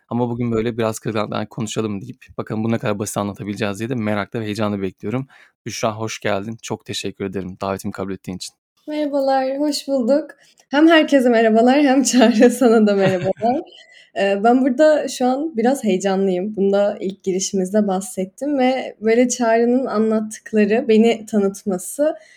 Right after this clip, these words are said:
Speaker 2: e, çok hoşuma gitti. Çünkü yaptığım şeylerin geçtiğini hissettim. Yani duyulduğunu, görüldüğünü, bir şekilde anlaşıldığını ve insan amacına biraz olsun ulaşınca bence kendisini çok anlamlı hissediyor ve,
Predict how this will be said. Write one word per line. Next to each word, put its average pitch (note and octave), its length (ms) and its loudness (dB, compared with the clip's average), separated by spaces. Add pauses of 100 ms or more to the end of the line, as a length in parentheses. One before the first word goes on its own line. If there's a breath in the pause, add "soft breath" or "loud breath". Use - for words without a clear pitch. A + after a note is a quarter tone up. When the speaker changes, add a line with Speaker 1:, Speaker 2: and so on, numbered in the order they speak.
(200 loud breath)
Speaker 2:
e, G3 220 -4
çok E4 200 -4
hoşuma E4 360 0
gitti. D#4+ 320 -4
Çünkü C#4+ 380 -2
yaptığım D#4 580 0
şeylerin C#4 640 2
geçtiğini A#3+ 720 4
hissettim. E3+ 800 -8
Yani F3+ 400 -2
duyulduğunu, F3+ 880 2
görüldüğünü, F3 960 0 (420 loud breath)
bir G#3+ 60 -2
şekilde G#3+ 400 0
anlaşıldığını F#3+ 1200 0 (300 loud breath)
ve C4+ 80 2
insan B3 500 0
amacına A#3 560 0
biraz F#4+ 300 2
olsun A#3+ 340 2
ulaşınca A#3+ 800 0
bence C4 320 0
kendisini B3+ 640 -2
çok D4+ 280 -8
anlamlı A3 480 2
hissediyor G#3+ 840 -2
ve, C#4+ 180 0